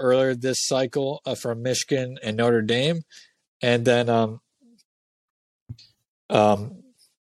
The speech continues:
also now with Kari Jackson potentially, uh, whose top seven did not include the in-state Wolverines or Spartans,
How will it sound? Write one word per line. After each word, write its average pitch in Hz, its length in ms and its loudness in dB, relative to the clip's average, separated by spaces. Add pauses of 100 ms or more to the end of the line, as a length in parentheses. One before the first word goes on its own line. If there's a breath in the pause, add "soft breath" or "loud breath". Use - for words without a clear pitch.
(240)
also 123 640 2 (1200)
now 123 360 0
with 117 260 0
Kari 131 260 4
Jackson 120 500 0
potentially, 110 580 -4 (440 soft breath)
uh, 139 160 6
whose 170 260 4
top 185 300 2
seven 175 600 -4
did 151 160 0
not 151 380 -2
include 151 640 -2
the 147 200 -4
in-state 139 760 0
Wolverines 127 640 0
or 135 180 2
Spartans, 170 560 0